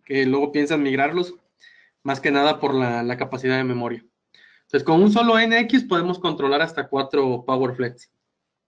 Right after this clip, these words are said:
Entonces, este, ah, bueno, algo aquí importante también que se puede,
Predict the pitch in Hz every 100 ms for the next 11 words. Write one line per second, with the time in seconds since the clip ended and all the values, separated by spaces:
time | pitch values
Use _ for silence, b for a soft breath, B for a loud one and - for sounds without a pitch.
0 | _ _ _ _ _ _ _ _ _ _
1 | _ _ _ _ _ - 147 151 139 143
2 | 131 131 127 - 160 170 170 185 196 190
3 | 196 196 190 170 147 143 139 135 156 151
4 | 143 143 147 143 143 143 151 143 123 117